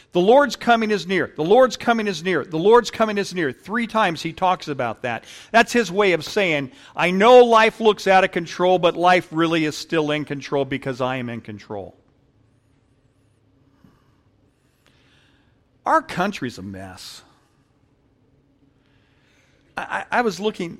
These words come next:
looking back at our history. Thinking back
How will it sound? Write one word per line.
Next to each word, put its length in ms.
looking 360
back 340
at 80
our 140
history. 580
Thinking 340
back 460